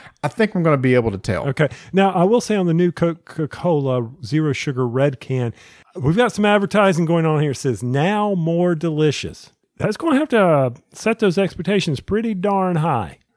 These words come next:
Speaker 1: Right.
Speaker 2: I mean, so let me, let me go ahead and get this bad boy.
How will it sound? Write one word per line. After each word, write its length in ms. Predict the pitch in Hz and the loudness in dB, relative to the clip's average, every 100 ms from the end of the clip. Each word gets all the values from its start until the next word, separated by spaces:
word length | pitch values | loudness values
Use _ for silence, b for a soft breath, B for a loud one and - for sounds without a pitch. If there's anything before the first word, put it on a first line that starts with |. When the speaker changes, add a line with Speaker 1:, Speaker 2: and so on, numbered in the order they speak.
| _ | _
Speaker 1:
Right. 340 | 110 95 87 | -2 -2 -2
Speaker 2:
I 60 | 117 | 0
mean, 420 | 139 139 147 151 | 2 2 2 -2
so 320 | - 160 143 | -2 2 2
let 160 | 143 175 | 2 0
me, 80 | 196 | 0
let 140 | 180 | -2
me 60 | 196 | 0
go 80 | 220 | 0
ahead 120 | 196 | 0
and 60 | 180 | -2
get 140 | 185 | -4
this 160 | 170 - | -6 -4
bad 300 | 170 160 151 | 0 0 2
boy. 300 | 156 139 | 2 2